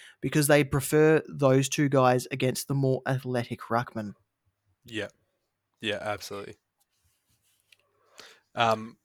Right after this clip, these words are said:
Speaker 2: I think ju-, just on that, I, I would definitely agree. It's kind of one of those things when you look at it, it's like, can I fade Max Gawn because he is seven hundred fifty K? Well, it's the same reason why you pick Neil, isn't it? Even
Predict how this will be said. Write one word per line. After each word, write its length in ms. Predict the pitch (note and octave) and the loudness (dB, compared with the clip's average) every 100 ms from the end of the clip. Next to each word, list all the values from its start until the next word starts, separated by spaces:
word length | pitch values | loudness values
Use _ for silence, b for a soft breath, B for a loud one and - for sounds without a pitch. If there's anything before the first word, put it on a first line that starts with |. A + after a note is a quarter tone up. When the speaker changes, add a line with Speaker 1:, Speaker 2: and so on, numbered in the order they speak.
| - | -6
Speaker 2:
I 80 | |
think 240 | B2 B2 A2 | -2 -2 -2
ju-, 160 | B2+ | -2
just 360 | G#2+ C#3 B2 - | 0 2 2 2
on 160 | A2+ A2 | 0 2
that, 220 | G#2 G#2 | 0 2
I, 60 | |
I 240 | G#2 G#2 G#2 | -2 0 -2
would 140 | G#2 | -2
definitely 300 | A2+ A2 A2 | -2 -2 -2
agree. 240 | G#2 A2 G#2 | -4 -4 -4
It's 180 | G#2 | -6
kind 280 | - A2+ A2+ | -4 -4 -2
of 100 | A2+ | -4
one 100 | A2+ | -6
of 60 | G#2+ | -6
those 120 | G#2+ | -4
things 220 | A2 G#2 | -6 -6
when 100 | G#2+ | -8
you 100 | G#2 | -8
look 160 | G#2+ G#2+ | -6 -2
at 100 | G#2 | -2
it, 100 | G2+ | -2
it's 100 | G2 | -2
like, 320 | G#2 - - B B B - | -2 -2 -14 B B B 0
can 140 | C#3+ | 4
I 100 | C3 | 6
fade 260 | C3 A#2 A2+ | 6 2 2
Max 240 | A2+ - | 0 0
Gawn 300 | - A2 G#2 | -6 -6 -6
because 440 | G#2+ G#2 A2+ G#2+ | -10 -4 -4 -2
he 200 | - A2+ | -4 -4
is 120 | G#2+ F#2+ | -2 0
seven 320 | - B2 A2+ | 2 2 0
hundred 380 | A2+ A2 G#2+ G2 | -6 -6 -8 -8
fifty 480 | A2 - G#2 F#2+ F#2+ | -10 -8 -12 -12 -4
K? 420 | A2 G2 G2 F#2+ B B B B - | 2 2 2 -4 B B B B -6
Well, 260 | A#2+ A2 | -2 0
it's 140 | G#2+ - | -2 -4
the 80 | A2 | 0
same 260 | A#2+ A#2+ | 2 2
reason 280 | A2+ G#2+ G#2+ | -2 -4 -6
why 120 | G2+ | -6
you 120 | G#2 | -6
pick 200 | G#2 G2+ | -8 -10
Neil, 280 | G2+ G2 G2 | -8 -6 -6
isn't 200 | F#2+ F#2+ | -8 -10
it? 140 | F#2+ G#2 | -10 -4
Even 480 | A2+ A#2 A2+ A2 | -2 -2 -6 -10